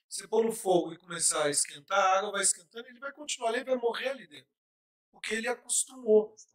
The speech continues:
Eu, eu vejo o cristianismo, e bem sabe o Packer dizer isso, que eu vejo o cristianismo hoje muito banheira quente, acomodado.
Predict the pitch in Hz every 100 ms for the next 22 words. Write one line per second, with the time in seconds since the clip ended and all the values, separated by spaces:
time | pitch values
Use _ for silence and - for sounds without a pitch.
0 | _ _ _ 214 196 196 220 269 247 254
1 | - - 208 196 190 180 170 165 175 175
2 | 202 262 214 - 190 226 262 - 175 175
3 | 170 156 156 165 - - 240 233 247 -
4 | - - 220 202 185 180 202 208 208 220
5 | 220 247 247 285 277 226 214 220 - -
6 | _ _ _ _ 196 - 247 240 262 214
7 | 226 247 165 143